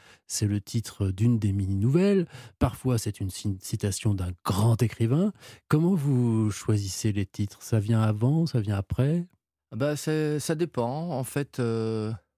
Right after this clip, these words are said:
Speaker 2: celui-là, il m'est un peu tombé dessus, euh, et je l'ai gardé parce que je le trouve assez synthétique sur ce que je fais depuis presque quinze ans
Speaker 1: Oui.
Speaker 2: maintenant. Donc c'est pour ça que j'ai, j'ai,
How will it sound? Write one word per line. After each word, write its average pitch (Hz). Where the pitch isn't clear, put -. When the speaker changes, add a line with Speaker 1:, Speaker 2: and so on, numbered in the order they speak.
Speaker 2:
celui-là, 131
il 131
m'est 113
un 117
peu 156
tombé 131
dessus, 135
euh, 92
et 101
je 95
l'ai 123
gardé 127
parce 131
que 127
je 107
le 123
trouve 135
assez 131
synthétique 131
sur 120
ce -
que 123
je -
fais 147
depuis 107
presque -
quinze 90
ans 123
Speaker 1:
Oui. 123
Speaker 2:
maintenant. 131
Donc 104
c'est -
pour 110
ça 135
que -
j'ai, 110
j'ai, 104